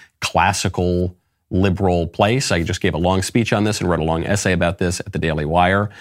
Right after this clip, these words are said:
I think that's made up. I think that's a completely retconned, revisionist history of America that took place in the middle to late twentieth century. And I think that America actually was founded as a Christian nation, and the, and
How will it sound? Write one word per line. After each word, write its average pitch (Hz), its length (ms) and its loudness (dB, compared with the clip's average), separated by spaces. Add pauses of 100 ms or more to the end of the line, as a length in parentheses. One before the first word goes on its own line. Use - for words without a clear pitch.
(240)
I - 40 0
think 90 180 0
that's 87 240 0
made 95 320 2
up. 92 220 2
I 85 60 -4
think 87 160 -4
that's 85 140 -6
a 90 40 -4
completely 95 440 -2
retconned, 98 720 0
revisionist 87 680 -2
history 104 520 0 (320)
of 104 160 4
America 113 600 2 (200)
that - 160 -2
took - 220 -2
place 87 480 0 (100)
in 87 460 0
the 82 440 0 (180)
middle 92 380 2
to 95 100 -2
late 87 220 0
twentieth 87 380 -2
century. 117 500 0 (560)
And 85 300 2
I 85 100 0
think 90 220 0
that 90 80 0
America 87 320 2
actually 87 240 0
was - 80 -4
founded 87 260 0
as 90 60 -4
a 87 60 -6
Christian 92 400 -2
nation, 87 340 0
and 82 100 0
the, 78 160 -4
and 82 280 -2